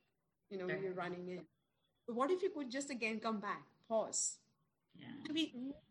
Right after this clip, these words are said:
Speaker 1: really present? Then I start noticing, "Oh, wow, look at it. You know, Chetna didn't have that frown between her eyebrows, but now it's coming. Oh, it's cleared now." You know, you see, you start noticing so many small things.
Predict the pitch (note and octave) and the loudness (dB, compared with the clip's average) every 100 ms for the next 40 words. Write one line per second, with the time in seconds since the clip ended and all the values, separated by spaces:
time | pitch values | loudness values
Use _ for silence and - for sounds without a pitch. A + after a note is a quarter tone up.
0 | D#4+ D#4 D4+ - - G#3+ G3 F3+ D3 C#3 | 0 2 0 -4 0 4 4 2 -4 -8
1 | - _ _ _ _ _ - D#4+ F4+ F4 | -18 _ _ _ _ _ 0 4 4 4
2 | - A3 D4+ - A3+ G3 G3 A3+ - G#3+ | 8 10 8 6 2 4 4 0 0 0
3 | E3+ E3+ - _ _ _ - A#3 G#3 A#3 | -2 -6 -14 _ _ _ -10 -8 -4 -2
4 | A#3 - - _ _ _ _ _ - A#3 | 0 -2 -6 _ _ _ _ _ -2 2
5 | A#3 C#4 C4+ G3 F#3 - G3+ G#3+ C4 - | 6 4 4 0 0 -6 -2 -2 0 4
6 | A3+ A#3 B3 A3 A#3+ A3+ G3 G3+ A3 A3 | 4 6 2 4 2 2 0 2 2 0
7 | - - A3 G3+ G3+ A3 A3 G#3 - G3+ | -2 -16 0 6 8 8 4 0 -4 -2
8 | G#3 G3+ G3 D#3+ D#3+ F3 E3+ E3 F#3+ F#3+ | 0 0 -2 -6 -6 -2 -2 -2 -4 -6
9 | F3+ F3+ F#3 F#3 - D#3+ D#3+ - C5+ B4 | -4 -2 -2 -4 -6 -6 -8 4 12 12
10 | - - D#4+ E4 A4+ A4 A3+ D#3+ E3 E3+ | 12 6 2 4 4 2 -2 2 4 4
11 | B3+ G4+ C#4 D#4+ - G#4 D#4 F4 - - | 2 0 4 4 4 0 4 4 4 -4
12 | - G#4+ A4+ D#4 D4 D#4 D4+ D#4 C#4+ C#4 | 6 6 6 2 2 2 -2 -2 -2 0
13 | C#4 D4 D4+ C#4+ C4+ A#3+ A3+ - D4 A#3 | 4 4 4 0 -2 0 -2 -2 0 2
14 | G3 | 0